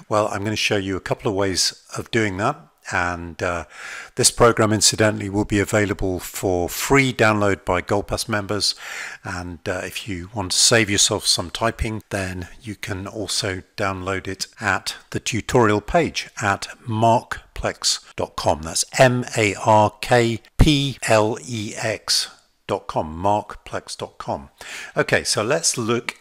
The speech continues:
at the program. The first thing to notice is that I've used a strategy host.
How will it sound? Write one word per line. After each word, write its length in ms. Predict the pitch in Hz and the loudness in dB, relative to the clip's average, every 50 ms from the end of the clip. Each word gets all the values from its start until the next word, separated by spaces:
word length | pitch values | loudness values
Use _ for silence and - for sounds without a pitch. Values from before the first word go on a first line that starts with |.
| - - | -8 -4
at 320 | 120 104 98 98 - - - | -2 -2 -2 -2 -6 -14 -18
the 60 | - 92 | -18 -14
program. 500 | - - 101 90 - - 107 123 151 151 _ - - - - - - - | -6 -6 -6 -4 -4 -6 -6 -6 -6 -10 _ -20 -20 -20 -20 -20 -20 -18
The 80 | - - | -16 -14
first 380 | - - - 170 160 - - - | -6 2 4 4 4 4 2 -2
thing 160 | 127 98 90 | -2 -4 -4
to 140 | - - 98 | -8 -8 -6
notice 500 | 92 92 90 - - - 101 - - - | -6 -6 -6 -8 -8 -8 -6 -6 -6 -6
is 380 | - - 117 104 95 - - | -6 -6 -6 -4 -4 -6 -6
that 120 | - 101 - | -8 -8 -6
I've 240 | 95 95 90 - | -6 -6 -6 -8
used 360 | - 98 92 90 85 - - - - - | -10 -10 -10 -10 -10 -12 -14 -14 -12 -12
a 80 | 92 | -8
strategy 920 | - - - - - - - - - 107 104 104 104 110 90 - - 90 80 | -4 -2 0 0 0 -2 -6 -6 -4 0 0 0 0 -2 -8 -10 -12 -12 -12
host. 540 | - - 98 87 80 76 - - - - | -14 -12 -12 -12 -12 -12 -12 -12 -12 -14